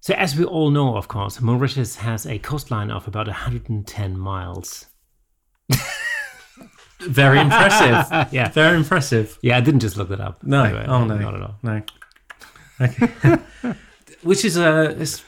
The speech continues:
Speaker 2: you know, it's, as islands go, it's pretty small. But
Speaker 1: Yeah.
Speaker 2: to go around and in various spots take multiple, um, photos, and is, every spot had a three sixty photo.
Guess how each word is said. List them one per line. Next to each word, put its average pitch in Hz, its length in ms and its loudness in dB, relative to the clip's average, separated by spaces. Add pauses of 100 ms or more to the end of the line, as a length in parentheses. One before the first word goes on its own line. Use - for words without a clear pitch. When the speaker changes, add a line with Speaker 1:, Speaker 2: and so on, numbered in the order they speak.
(100)
Speaker 2:
you 127 100 0
know, 117 80 2
it's, 139 640 -8
as 120 320 -8 (180)
islands 117 400 0
go, 120 100 -2
it's 143 140 -6
pretty 135 220 -10
small. 139 340 -6 (240)
But 143 440 -2
Speaker 1:
Yeah. - 220 -20
Speaker 2:
to 143 200 -2
go 151 160 -2
around 139 420 -2
and 117 280 -6
in 123 140 -2
various 131 280 0
spots - 360 -8
take 120 400 -8
multiple, 127 760 -4 (260)
um, 107 360 -6
photos, 117 680 -4
and 107 240 -6
is, 117 280 -10
every 135 260 -2
spot 117 420 -4
had 117 100 -6
a 110 40 -8
three 107 220 -6
sixty - 400 -14 (180)
photo. 110 360 -12